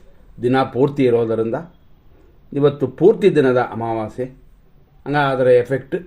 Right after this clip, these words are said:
ಇನ್ನೂ ಜಾಸ್ತಿ ಇರುತ್ತದೆ. ಆರು ಒಂಬತ್ತರಿಂದ ಇವತ್ತಿನ ದಿನ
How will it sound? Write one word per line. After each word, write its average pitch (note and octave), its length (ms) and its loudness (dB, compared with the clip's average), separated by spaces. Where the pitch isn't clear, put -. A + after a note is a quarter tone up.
ಇನ್ನೂ C3 240 2
ಜಾಸ್ತಿ A2 400 -6
ಇರುತ್ತದೆ. F2+ 400 -12
ಆರು E3 360 0
ಒಂಬತ್ತರಿಂದ D3 640 2
ಇವತ್ತಿನ D3+ 480 0
ದಿನ C#3 120 -4